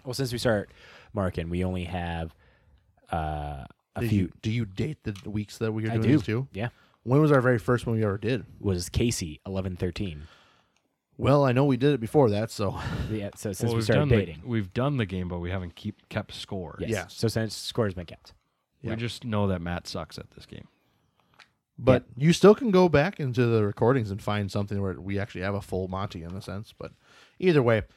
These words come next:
Speaker 3: I don't think Matt's ever gotten a full Monty because for the most part, he's been the only one that's played the game. Now we finally started switching it up.
Speaker 1: Yes.
Speaker 2: Yeah.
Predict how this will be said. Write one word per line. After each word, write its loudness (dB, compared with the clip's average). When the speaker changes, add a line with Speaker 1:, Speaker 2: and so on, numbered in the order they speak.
Speaker 3:
I -2
don't 0
think 0
Matt's 0
ever -2
gotten -6
a -4
full -6
Monty -6
because -2
for -8
the -2
most -4
part, -2
he's -2
been -6
the -6
only -6
one -6
that's -8
played -8
the -12
game. -16
Now 0
we 0
finally -4
started -8
switching -12
it -10
up. -10
Speaker 1:
Yes. -14
Speaker 2:
Yeah. -8